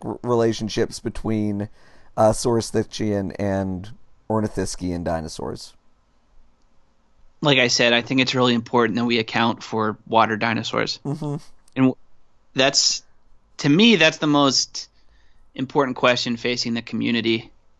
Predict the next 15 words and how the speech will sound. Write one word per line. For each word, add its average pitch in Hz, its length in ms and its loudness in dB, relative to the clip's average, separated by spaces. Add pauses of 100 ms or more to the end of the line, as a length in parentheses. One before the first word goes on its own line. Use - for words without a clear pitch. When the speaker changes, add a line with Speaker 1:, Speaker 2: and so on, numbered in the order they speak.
(300)
Speaker 2:
uh, 113 240 2
in - 100 -4
twenty 117 220 -2
seventeen 110 640 0
is 113 440 4 (480)
how 127 140 2
do 135 80 6
we 131 140 6
account 120 340 0
for - 80 -18
the 120 80 -4
existence 117 460 -2
of 110 100 -4
water 120 240 6
dinosaurs? 117 800 -2